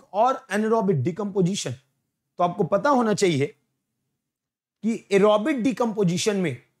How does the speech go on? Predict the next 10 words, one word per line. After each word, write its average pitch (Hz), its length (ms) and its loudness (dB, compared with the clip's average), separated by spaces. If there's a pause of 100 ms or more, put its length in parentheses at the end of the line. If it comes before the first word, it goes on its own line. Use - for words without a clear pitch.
during 196 280 2
the 220 120 4
aerobic 185 320 2
decomposition, 175 680 -4 (600)
the 165 120 2 (220)
end 320 260 0 (100)
product 254 520 0
is 202 120 -2
carbonate, 190 640 0
bicarbonate, 135 640 -2